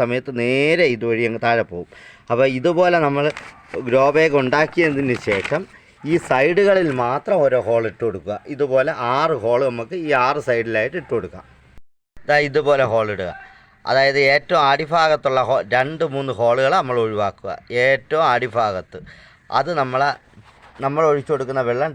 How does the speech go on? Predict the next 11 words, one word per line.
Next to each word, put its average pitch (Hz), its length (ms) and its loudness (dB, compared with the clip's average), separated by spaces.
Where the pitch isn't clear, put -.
ഡയറക്റ്റ് 147 680 0
ഏറ്റവും 135 380 -4
താഴത്തെ 131 400 0
മണ്ണിലേക്ക് 123 500 -6
ഒലിച്ചങ്ങ് 104 400 -8
പോകും. 78 180 -16
അത് 127 200 -2
ഒഴിവാക്കാൻ 139 460 2
വേണ്ടിയിട്ടാണ് 131 380 -4
ഇങ്ങനെ 127 280 -4
ചെയ്യുന്നത്. 95 300 -8